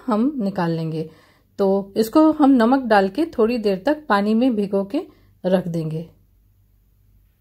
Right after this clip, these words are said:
अब हम पकौड़े के समान घोल तैयार करेंगे। तो हमने थोड़ा सा एक बाउल में नमक डाला है और सिंघाड़े का आटा डाला है।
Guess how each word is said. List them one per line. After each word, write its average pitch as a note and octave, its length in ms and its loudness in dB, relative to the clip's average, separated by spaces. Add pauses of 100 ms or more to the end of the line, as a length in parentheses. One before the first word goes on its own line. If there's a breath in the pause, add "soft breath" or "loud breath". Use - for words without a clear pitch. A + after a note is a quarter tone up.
(880)
अब B3 160 0
हम D4+ 160 0 (120)
पकौड़े A#3+ 360 -2
के D4+ 120 -6
समान B3+ 340 -2
घोल A3+ 180 -4
तैयार G#3+ 300 -4
करेंगे। G3 360 -8
तो C4+ 220 -8
हमने C4 240 -4
थोड़ा B3+ 240 -6
सा B3+ 300 -4 (180)
एक A3+ 200 -10
बाउल G#3 180 -6
में A3 100 -8
नमक G3 240 -8
डाला A#3 280 -2
है C4+ 180 -6
और A3+ 60 -6
सिंघाड़े G3 440 -8
का A3 120 -8
आटा F#3 260 -10
डाला E3 240 -12
है। D#3+ 220 -16